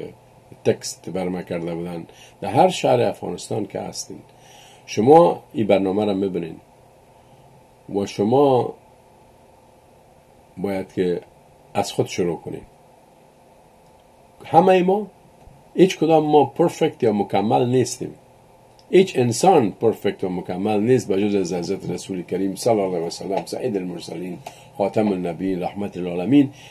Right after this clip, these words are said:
که آیت "الم نشرح لک صدرک و وضعنا عنک وزرک الذی انقض ظهرک" برش نازل می‌شه و سینه از او پاک می‌باشه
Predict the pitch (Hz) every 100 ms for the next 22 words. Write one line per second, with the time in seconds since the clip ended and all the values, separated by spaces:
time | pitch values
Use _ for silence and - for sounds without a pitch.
0 | - - 95 90 92 101 110 - 90 85
1 | 87 - 98 - - 90 87 92 78 90
2 | 92 87 85 90 87 85 82 - 87 85
3 | 82 - 85 85 78 87 82 - 82 80
4 | 78 - - 92 - - - - 95 85
5 | - 87 82 95 92 - 95 87 - 95
6 | 101 87 98 - 151 - 92 85 80 90